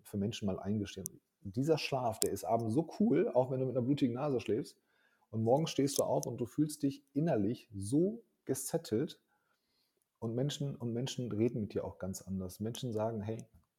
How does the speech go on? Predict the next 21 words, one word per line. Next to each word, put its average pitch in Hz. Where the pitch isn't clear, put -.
die 104
kommen 127
dann 131
zu 123
dir 113
und 101
reden 110
mit 104
dir 107
über 98
ganz 104
andere 104
Dinge 110
als 101
über 104
deine 98
inflationsbereinigte 101
Gehaltssteigerung 87
von 92
dreieinhalb 87
Prozent. 92